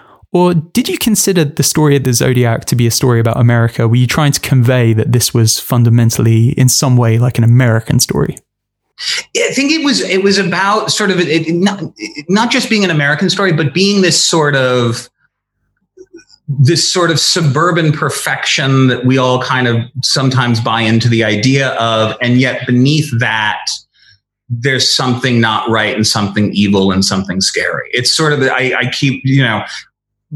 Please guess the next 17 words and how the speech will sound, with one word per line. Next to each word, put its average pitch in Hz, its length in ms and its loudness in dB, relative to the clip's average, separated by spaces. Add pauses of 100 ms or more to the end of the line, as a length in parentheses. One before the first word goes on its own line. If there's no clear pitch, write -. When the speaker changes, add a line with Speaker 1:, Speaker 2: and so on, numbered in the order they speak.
Speaker 2:
it's - 640 -2
always 107 320 0
weird 101 200 0
to 95 60 -2
hear 98 160 -2
my 95 280 0
stuff - 300 -6
read. 95 280 -2 (460)
<laughs> - 480 -4 (540)
Um, 151 440 0
uh, - 20 -2 (500)
uh, 139 280 0 (260)
but, 190 200 -2
you 208 60 0
know, 208 100 0
there's 180 220 0
a, 180 80 0